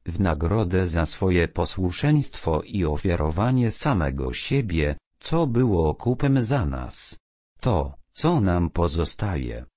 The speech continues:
to przyjęcie tej łaskawej oferty przebaczenia przez naszego Odkupiciela i oddanie się całym sercem w Jego ręce ku naprawie,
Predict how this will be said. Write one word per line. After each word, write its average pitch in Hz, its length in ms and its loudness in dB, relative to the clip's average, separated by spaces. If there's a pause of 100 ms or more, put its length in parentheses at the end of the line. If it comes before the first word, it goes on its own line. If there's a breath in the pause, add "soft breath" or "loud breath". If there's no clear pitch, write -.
(100)
to 156 160 2
przyjęcie 135 760 0
tej 71 320 -2
łaskawej 110 800 0
oferty - 640 -2
przebaczenia 98 800 0
przez - 520 -2
naszego 92 580 0
Odkupiciela 80 920 -2 (120)
i 87 140 2
oddanie 85 640 2
się - 200 -2
całym 135 520 2
sercem 110 640 0
w 78 160 -6
Jego 80 300 2
ręce 87 520 0
ku 85 220 0
naprawie, 73 760 0